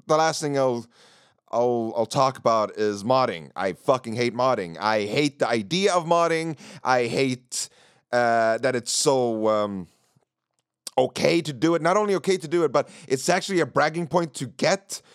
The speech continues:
and to start with P C gaming is to mod. Makes me sick. Makes me wanna throw up. And I feel contributes to gaming pretty much being dead today. So I won't go into much more than that. If you wanna know what the fuck I'm talking about, I urge you,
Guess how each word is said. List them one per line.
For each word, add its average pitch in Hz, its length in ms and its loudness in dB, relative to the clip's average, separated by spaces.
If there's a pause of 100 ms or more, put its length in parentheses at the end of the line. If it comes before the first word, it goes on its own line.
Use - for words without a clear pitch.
and 123 140 -6
to 117 100 -12
start 165 380 0
with 185 100 -8
P 202 160 0
C 180 100 -4
gaming 185 380 -2
is 160 200 -8
to 170 120 -6
mod. 156 360 2 (480)
Makes 143 380 -2
me 120 140 -6
sick. - 800 -4 (560)
Makes 135 340 -2
me 151 80 -2
wanna 139 180 0
throw 151 380 0
up. - 360 -2 (760)
And 180 500 2
I 165 180 4
feel 165 300 0
contributes 151 840 -2
to 135 360 -2 (100)
gaming 151 440 0
pretty 147 180 0
much 135 160 0
being 135 200 -2
dead 131 280 2
today. 135 340 0 (1800)
So 123 120 -2
I 135 40 6
won't 202 200 2
go 247 80 4
into 233 240 0
much 226 180 2
more 226 160 4
than 220 140 -2
that. 175 260 2
If 131 80 -4
you 147 100 0
wanna 185 140 0
know 190 80 2
what 196 80 -2
the 147 60 -16
fuck 196 160 4
I'm 165 80 -10
talking 165 300 2
about, 147 440 0
I 135 240 2
urge 147 320 0
you, 151 160 -4